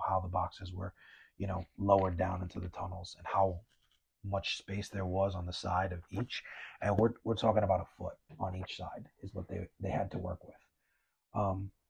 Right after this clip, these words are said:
it's almost like they magically appeared in the tunnels. Like, if so they,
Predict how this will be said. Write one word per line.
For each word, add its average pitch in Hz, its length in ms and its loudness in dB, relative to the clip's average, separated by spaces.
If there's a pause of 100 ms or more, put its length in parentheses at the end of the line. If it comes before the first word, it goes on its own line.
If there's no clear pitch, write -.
(800)
it's 127 180 4
almost 143 320 8
like 117 160 6
they 101 120 2
magically 101 680 4
appeared 95 600 -2
in 98 140 -4
the 98 60 -2
tunnels. 90 420 -4
Like, 90 120 -4
if 90 100 -4
so 101 120 -4
they, 92 100 -2